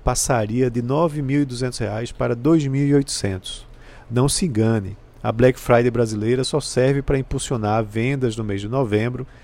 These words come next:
sem margem para grandes descontos. O que mudaria isso seria a reforma tributária,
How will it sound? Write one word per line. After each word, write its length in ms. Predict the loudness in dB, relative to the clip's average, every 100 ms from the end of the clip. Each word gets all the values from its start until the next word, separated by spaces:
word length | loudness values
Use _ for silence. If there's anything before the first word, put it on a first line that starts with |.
| -20 -16
sem 280 | -6 -2 0
margem 500 | 2 4 2 0 -6 -8
para 240 | -2 0 0
grandes 420 | 0 -2 -2 -4
descontos. 720 | -8 -8 -8 -8 -8 -14 -20 -20 -20 -20 -16 -6
O 120 | -4
que 120 | 0
mudaria 500 | 6 8 8 8 10
isso 320 | 10 6 2
seria 340 | -2 0 2 4
a 40 |
reforma 320 | 2 0 -2 -2
tributária, 640 | -8 -4 0 2 0 -6